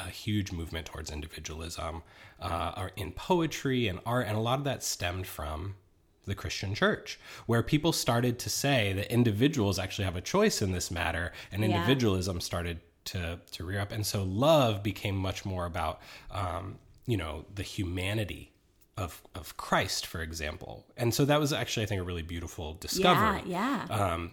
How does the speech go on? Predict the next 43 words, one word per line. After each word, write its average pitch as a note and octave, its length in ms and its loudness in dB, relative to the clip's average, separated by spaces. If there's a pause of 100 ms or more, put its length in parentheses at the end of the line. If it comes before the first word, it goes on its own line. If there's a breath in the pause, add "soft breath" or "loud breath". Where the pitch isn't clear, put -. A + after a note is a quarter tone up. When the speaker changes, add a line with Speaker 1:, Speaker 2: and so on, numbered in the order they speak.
(140)
Speaker 1:
you C3+ 100 8
know, F#2+ 140 4
some A#2 180 2
people G#2 280 0
point F2+ 240 -6
all F#2 120 -4
the F2 60 -8
way F2 140 -4
back D#2 280 -2
to, D#2 320 -6 (400 loud breath)
uh, E2 180 -2
Saint E2 220 -4
Augustine E2 560 -2 (140)
and, E2+ 220 -2
like, D2+ 180 -6
the - 80 -10
Confessions, E2 920 -4 (260 loud breath)
where F#2+ 120 -4
he A#2+ 140 -2
talks - 280 -2
a E2+ 60 -8
lot D#3 300 -2
about F2 300 -2 (560)
love D#2+ 320 -2
as D#2 200 -6
passion - 640 -8 (100)
and, E2 360 -8
and E2 280 -8 (220)
the F2+ 100 -6
love E2 360 -2
that E2 140 -8
God D2+ 220 -6
kindled D#2+ 320 -10
in E2 80 -12
his - 100 -10
heart. E2 200 -8
So C#3 100 0
it's C#3+ 200 0
not, F3+ 140 4
like, B2+ 120 0
a G2 60 0
new F#2+ 360 0
idea. E3+ 420 2